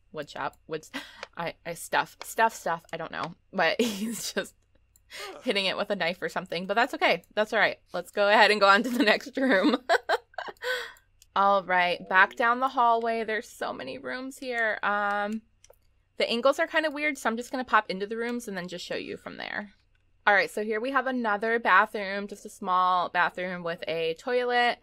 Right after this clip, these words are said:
um, the double sinks and the tub shower combo. It looks a lot like the other bathroom. It's just, I guess, I don't know. I guess they just use the same building materials. And then over across the hallway here, it is across the hallway. It looks like it glitched, but that was because,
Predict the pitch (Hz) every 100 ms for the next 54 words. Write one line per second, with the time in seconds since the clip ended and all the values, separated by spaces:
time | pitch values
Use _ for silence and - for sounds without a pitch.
0 | _ _ _ 175 180 180 185 170 196 185
1 | 190 - 196 196 - 180 175 - 180 -
2 | 180 170 170 - 233 233 226 - 202 -
3 | 196 208 - 311 269 208 - 214 - 196
4 | - 175 202 214 202 208 208 214 220 220
5 | 180 - - 175 - 160 165 185 - -
6 | 175 240 262 _ _ _ _ _ 190 196
7 | 220 214 214 202 202 202 190 - 202 196
8 | 202 - 175 175 208 226 247 247 254 247
9 | 247 247 - - - 202 208 - 214 233
10 | 247 254 233 - 233 220 233 226 226 220
11 | 208 214 220 220 226 220 214 202 202 196
12 | 185 - 202 196 - 185 170 - 190 165
13 | - 185 - 185 202 175 175